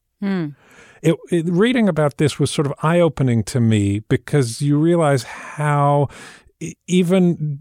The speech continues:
Speaker 2: i-, if even these incredibly tiny, innocent, non-confrontational experiences can trigger these very, very powerful defensive feelings in white people, how hard to actually talk about the real stuff, like what this letter writer is talking about.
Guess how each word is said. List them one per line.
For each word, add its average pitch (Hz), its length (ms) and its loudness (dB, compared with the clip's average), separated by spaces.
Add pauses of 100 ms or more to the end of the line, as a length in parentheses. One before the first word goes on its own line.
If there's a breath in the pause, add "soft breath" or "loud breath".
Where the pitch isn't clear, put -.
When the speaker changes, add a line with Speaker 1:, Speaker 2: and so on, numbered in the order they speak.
(120)
Speaker 2:
i-, 170 220 2
if 180 240 2
even 196 460 2
these 143 300 0
incredibly 175 920 0
tiny, 160 920 0 (140)
innocent, 156 560 0
non-confrontational 147 1500 0
experiences 156 920 -2
can 127 320 -2
trigger 160 480 -2
these 135 200 -2
very, 160 360 0
very 147 260 2
powerful 151 640 -2
defensive 135 520 -4
feelings 143 440 -2
in 113 180 0
white 123 280 -2
people, 160 420 -2 (480 loud breath)
how 190 520 2
hard 165 400 2
to 156 160 2
actually 185 340 0
talk 214 300 2
about 131 260 0
the 127 100 0
real 147 220 2
stuff, - 500 0
like 131 200 0
what 151 160 -2
this 123 180 -4
letter 185 220 0
writer 110 260 0
is 101 140 -6
talking 107 360 -4
about. 92 300 -8